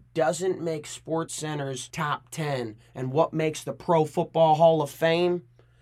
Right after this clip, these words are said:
is what Mac Jones is on pace to do,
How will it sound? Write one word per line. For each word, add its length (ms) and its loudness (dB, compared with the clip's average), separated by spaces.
is 160 -10
what 220 -2
Mac 400 -4
Jones 540 -4
is 160 -6
on 400 -2
pace 460 -6
to 160 -6
do, 560 -4